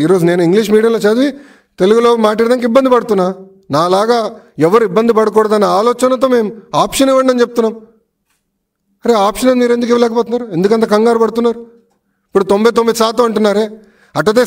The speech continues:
సాక్షి పేపరు, సాక్షి ఛానల్ ఇంగ్లీష్ పేపర్గా, ఇంగ్లీష్ ఛానల్గా మార్చుకుంటే అయిపోతుంది కదా, ఎందుకు ఈ బాధ అంతా? ప్రజలందరూ అనుకుంటే వాళ్ళ సొంత పేపర్, సొంత ఛానల్, ఇంగ్లీష్ పేపర్, ఇంగ్లీష్ ఛానల్ ఇంగ్లీష్ పేపర్గా మార్చుకోమనండి.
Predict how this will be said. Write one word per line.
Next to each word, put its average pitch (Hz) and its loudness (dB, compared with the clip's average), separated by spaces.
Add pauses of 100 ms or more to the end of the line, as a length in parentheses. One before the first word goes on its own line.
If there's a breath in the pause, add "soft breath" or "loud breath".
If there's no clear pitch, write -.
సాక్షి 214 -2
పేపరు, 220 2 (320)
సాక్షి 185 0
ఛానల్ 226 0 (640 loud breath)
ఇంగ్లీష్ 240 0
పేపర్గా, 240 2
ఇంగ్లీష్ 240 0
ఛానల్గా 247 0
మార్చుకుంటే 233 0
అయిపోతుంది 220 0
కదా, 190 2
ఎందుకు 220 0
ఈ - -2
బాధ 214 -2 (100)
అంతా? 233 -4 (1600)
ప్రజలందరూ 226 2
అనుకుంటే 196 0 (180)
వాళ్ళ 170 0
సొంత 160 0 (100)
పేపర్, 226 2
సొంత 214 0 (100)
ఛానల్, 226 2
ఇంగ్లీష్ 220 -2
పేపర్, 220 0 (540 loud breath)
ఇంగ్లీష్ 226 0 (140)
ఛానల్ 233 2
ఇంగ్లీష్ 220 -2
పేపర్గా 220 0
మార్చుకోమనండి. 202 -4